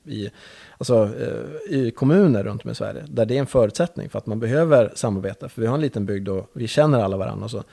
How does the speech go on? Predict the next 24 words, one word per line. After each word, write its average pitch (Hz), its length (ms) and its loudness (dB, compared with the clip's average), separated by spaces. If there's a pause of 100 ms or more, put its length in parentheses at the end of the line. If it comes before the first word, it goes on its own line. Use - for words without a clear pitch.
(440)
Det 131 100 0
hade 147 180 4
varit 139 140 4
mycket 123 160 -4
bättre 104 260 -2
att 101 60 -4
ha 98 60 0
det 101 80 -2
så 98 160 -8
även 104 280 -4
i 123 40 -6
Sverige 131 440 2
också, - 380 -8
istället 117 380 -2
för 117 80 -2
just, - 360 -6 (420)
alltså, 135 180 -4
fula 123 340 0
knep 147 460 0
för 120 80 -4
att 113 60 -4
vinna 104 440 0
ett 95 120 -8
val. 131 380 0